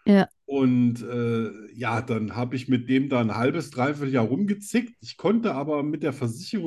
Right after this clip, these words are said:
Speaker 2: und allem nicht mehr nach, weil die Papiere gab's nicht mehr.
Speaker 1: Ja.
Speaker 2: Nachweisen. Und dann haben wir uns geeinigt und dann musste ich das nochmal bezahlen.
Speaker 1: Nein.
Speaker 2: Oh.
Speaker 1: Boah, das
Speaker 2: Also
Speaker 1: ist
Speaker 2: wir
Speaker 1: ja
Speaker 2: haben uns dann
Speaker 1: krass,
Speaker 2: irgendwie,
Speaker 1: ey.
Speaker 2: glaub ich, auf tausend Euro geeinigt.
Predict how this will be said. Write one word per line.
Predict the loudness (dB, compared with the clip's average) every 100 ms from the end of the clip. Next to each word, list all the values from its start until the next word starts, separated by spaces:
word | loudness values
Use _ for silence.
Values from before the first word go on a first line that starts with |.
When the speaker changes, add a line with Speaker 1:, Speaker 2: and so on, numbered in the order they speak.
| -6
Speaker 2:
und |
allem | -6 -6 -6
nicht | -8 -8
mehr | -6 -2
nach, | 0 0
weil | 0 -2
die | -2
Papiere | -8 -6 -2 0
gab's | 0 -4 -6
nicht | -8 -4
mehr. | -6 -8 _ _ 4
Speaker 1:
Ja. | 6 6 0
Speaker 2:
Nachweisen. | -4 0 2 2 -2
Und | -2
dann | 0
haben | 2 2
wir | 0
uns | 0
geeinigt | -2 0 0 0 0
und | 2
dann | 4
musste | 4 0
ich |
das | -6 -4
nochmal | -2 -2 -2
bezahlen. | -6 -10 -10 -12 -8 8
Speaker 1:
Nein. | 10 12 10 8 6 4 2 -2 -6 -16 _ _ _ _
Speaker 2:
Oh. | 4 8 6 4 -14 -20 -20 4
Speaker 1:
Boah, | 6
das | 8
Speaker 2:
Also | 8
Speaker 1:
ist |
Speaker 2:
wir |
Speaker 1:
ja | 8
Speaker 2:
haben | 6
uns | 4
dann | 4
Speaker 1:
krass, | 4
Speaker 2:
irgendwie, | 4 4
Speaker 1:
ey. | 4
Speaker 2:
glaub | 4 4
ich, |
auf | 2 0
tausend | -2 -2 0 0
Euro | 0 0 0
geeinigt. | -4 0 2 4 2 0 -10